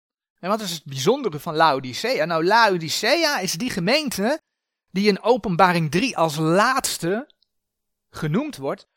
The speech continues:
voordat de Heere zijn gemeente komt halen. En als je die gemeentes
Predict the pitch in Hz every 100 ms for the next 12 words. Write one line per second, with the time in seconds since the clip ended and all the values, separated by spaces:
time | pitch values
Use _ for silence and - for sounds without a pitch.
0 | _ _ 226 170 143 139 214 190 151 151
1 | 175 190 240 202 202 165 156 151 123 113
2 | - _ _ _ _ _ _ _ _ _
3 | _ _ _ _ _ _ _ _ _ _
4 | _ _ _ _ - 139 156 - 151 156
5 | 151 147 156 175 254 - - -